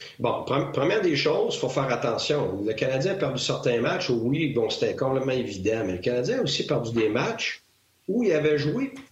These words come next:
aussi bien que ça, là. Tu sais, ce, ce que moi, je remarque le plus, là,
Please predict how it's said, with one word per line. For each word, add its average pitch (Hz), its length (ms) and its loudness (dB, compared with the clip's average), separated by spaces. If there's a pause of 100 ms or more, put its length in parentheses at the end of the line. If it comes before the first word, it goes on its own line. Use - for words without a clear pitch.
aussi 139 380 0
bien 123 220 -2
que 127 60 -6
ça, 139 140 0
là. 107 240 0 (880)
Tu 214 80 4
sais, 240 220 -2 (300)
ce, - 240 -8
ce - 80 -6
que 156 80 2
moi, 196 260 2
je 147 140 -2
remarque 151 300 -2
le 139 120 -2
plus, - 400 -4
là, 143 300 0